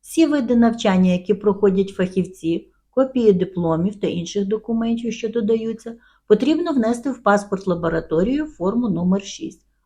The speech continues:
а також в перелік документів, що додаються до заявки на акредитацію лабораторії, пункт тринадцять. До речі, якщо ви правильно сплануєте організацію навчання,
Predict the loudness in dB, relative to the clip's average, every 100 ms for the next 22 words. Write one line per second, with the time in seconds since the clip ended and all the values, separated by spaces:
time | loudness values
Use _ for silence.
0 | 0 0 2 0 0 -2 -6 -6 _ _
1 | _ 2 4 6 6 2 0 -4 -4 -4
2 | -2 -4 -4 -6 -4 -4 -2 0 0 2
3 | 0 -2 -6 -6 -6 -6 -4 -4 -4 -2
4 | -2 -4 -6 -6 -6 -6 -6 -8 -8 -6
5 | -6 -8 -12 -2 0 0 -2 -6 -4 -6
6 | -6 _ -6 -6 -6 _ _ _ _ _
7 | _ _ _ _ _ -2 4 4 2 -2
8 | -14 _ -10 -4 -2 -2 -2 -2 -2 -4
9 | -8 -10 -16 _ -20 -20 _ -4 0 4
10 | 4 2 -2 -2 0 0 2 0 2 0
11 | 0 -4 -2 -2 -4 -4 -4 -2 -4 -6